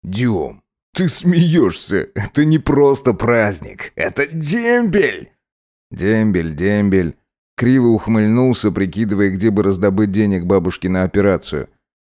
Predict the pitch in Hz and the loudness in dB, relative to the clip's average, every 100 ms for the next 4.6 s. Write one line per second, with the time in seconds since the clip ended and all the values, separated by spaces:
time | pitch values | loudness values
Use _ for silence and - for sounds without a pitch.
0 | - 87 113 107 101 98 - 107 101 101 | -8 -2 0 0 0 -2 0 0 2 2
1 | 92 92 87 92 98 87 76 - 50 _ | 2 -2 -2 -2 -2 -2 -6 -8 -14 _
2 | _ _ _ _ _ - 101 104 113 135 | _ _ _ _ _ -6 -2 0 0 0
3 | 123 117 104 131 117 98 95 95 85 98 | 2 0 2 2 2 0 0 -2 -2 -2
4 | 101 85 95 101 101 69 | -2 0 0 2 2 -2